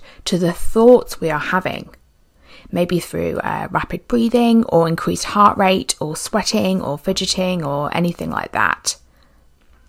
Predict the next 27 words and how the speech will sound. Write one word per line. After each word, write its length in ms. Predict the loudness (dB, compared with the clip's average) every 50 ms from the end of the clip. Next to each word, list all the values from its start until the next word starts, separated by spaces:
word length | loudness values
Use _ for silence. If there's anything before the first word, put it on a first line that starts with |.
| _ _ -20 -20 _ -20 -20 _ _ _ _ -4 0
Our 180 | 0 0 0
body 720 | 0 0 2 4 4 6 4 4 2 0 -2 -2 -2 -2 -4 -6 -20 -20 -20 -8 -2
doesn't 360 | -2 0 2 2 2 2 4
know 400 | 4 6 6 6 6 6 6 4
what's 280 | 4 2 0 -2 -2 0
going 320 | 2 2 4 4 4 6
on 160 | 6 6 6
in 100 | 6 4
the 80 | 2 -2
outside 400 | -4 -4 -4 -4 -2 -2 0 4
world. 460 | 6 6 6 6 6 4 0 -4 -4
It 160 | -4 -4 -4 -4
takes 320 | -4 -4 -4 -4 -4 -8 -10 _
all 260 | -2 0 2 2 2 2
of 120 | 2 2
its 160 | 2 2 0
information 840 | -2 -2 -2 0 -2 -2 -2 0 0 0 -2 -2 -6 -6 -8 -8 -12
from 220 | -10 -6 -4 -2 -2
what 180 | -2 -2 -2
we 140 | -4 -4 -2
are 180 | -2 -2 -4 -4
thinking. 640 | -6 -6 -6 -6 -4 -6 -4 -2 -2 0 0 -2 -4 -6 -12 -18 -12 -12 -10 -10 -12 -16 -20 -20 -20 -20 -20 -20 -20 -20 -20 -20 -20 -20 _ _ _ -20 -20 _ -20 -20 -20 -20 -20 -20
So 320 | -8 -4 -2 -2 -2 0 2
if 240 | 2 2 2 2 0
we 120 | 2 4
are 100 | 2 2
thinking 1000 | 2 2 2 4 4 4 4 4 4 2 0 0 -4 -4 -4 -4 -4 -4 -4 -4